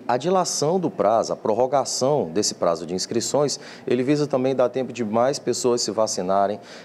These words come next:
é, a gente ter um melhor controle dos efeitos da pandemia. Consequentemente, a gente também tem alguns pontos positivos a ressaltar. É, a gente tem mais tempo de preparação dos candidatos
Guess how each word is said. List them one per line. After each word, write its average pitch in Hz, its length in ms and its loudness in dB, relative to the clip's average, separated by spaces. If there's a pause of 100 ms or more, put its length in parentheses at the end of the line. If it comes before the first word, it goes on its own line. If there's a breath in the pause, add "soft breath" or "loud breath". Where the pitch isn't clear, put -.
(100)
é, 104 260 4
a 104 80 4
gente 110 260 -6
ter 120 120 2
um 117 100 2
melhor 117 360 4
controle 120 580 0
dos 104 200 -2
efeitos 110 480 0
da 95 140 2
pandemia. 92 600 0 (1500 loud breath)
Consequentemente, 117 1080 0 (280 loud breath)
a 104 80 0
gente 127 200 -4
também 143 240 0
tem 147 140 0
alguns 143 260 0
pontos 143 300 -2
positivos 143 640 -2
a 104 60 2
ressaltar. 92 560 0 (520 loud breath)
É, 104 360 4
a - 20 4
gente 113 220 -4
tem 131 80 2
mais 156 180 0
tempo 165 180 0
de 170 60 -6
preparação 117 560 0
dos 147 100 -14
candidatos 90 640 0